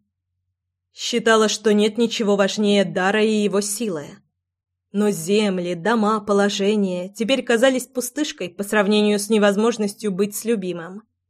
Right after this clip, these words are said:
а в перспективе и самой лишиться свободы выбора спутника жизни.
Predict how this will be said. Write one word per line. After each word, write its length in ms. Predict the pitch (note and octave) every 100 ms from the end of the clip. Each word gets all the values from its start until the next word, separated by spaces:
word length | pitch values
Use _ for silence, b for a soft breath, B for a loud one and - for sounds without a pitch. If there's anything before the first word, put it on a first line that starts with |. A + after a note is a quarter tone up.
| _ _ _ -
а 120 | B3
в 60 | B3
перспективе 680 | G#3 - A3+ - A#3+ G#3 G#3+
и 20 |
самой 420 | - B3 G3 E3
лишиться 400 | F3+ - F#3 F#3+
свободы 480 | F#3 G3+ F#3 F#3 F#3+
выбора 300 | G3+ F#3+ F#3
спутника 500 | F#3+ G3+ G3+ G3+ A3+
жизни. 580 | G#3 F3 F#3 F3+ F#3+